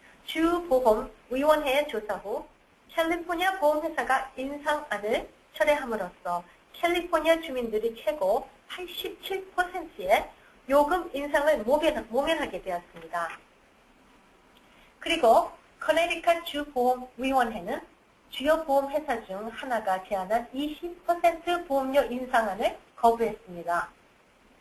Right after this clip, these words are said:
또한 이천십일 년에 전반적으로 주들은 보험료 인상이 사점오 퍼센트에 감소했으며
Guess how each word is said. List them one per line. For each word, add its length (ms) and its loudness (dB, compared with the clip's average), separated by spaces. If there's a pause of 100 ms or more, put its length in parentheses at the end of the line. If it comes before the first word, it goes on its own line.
(280)
또한 460 4 (320)
이천십일 1040 -2
년에 440 0 (160)
전반적으로 800 -2 (460)
주들은 480 0
보험료 320 4
인상이 600 -2
사점오 600 2
퍼센트에 480 0
감소했으며 1200 -8